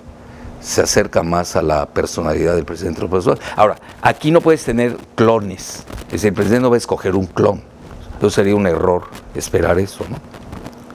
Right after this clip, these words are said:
Va a tener su propia personalidad, pero aquí lo que importa, ya ves, lo ha dicho el presidente, ¿no? Continua-, continuación con cambio.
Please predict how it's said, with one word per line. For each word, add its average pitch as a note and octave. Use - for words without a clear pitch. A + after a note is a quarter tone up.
Va F2
a -
tener A#2+
su F#2
propia F#2+
personalidad, D2
pero G2+
aquí A#2+
lo C#3
que B2
importa, G#2+
ya G#2
ves, A2
lo G2+
ha F#2
dicho F#2+
el E2+
presidente, F#2
¿no? G2
Continua-, E2
continuación F2+
con G2+
cambio. A#2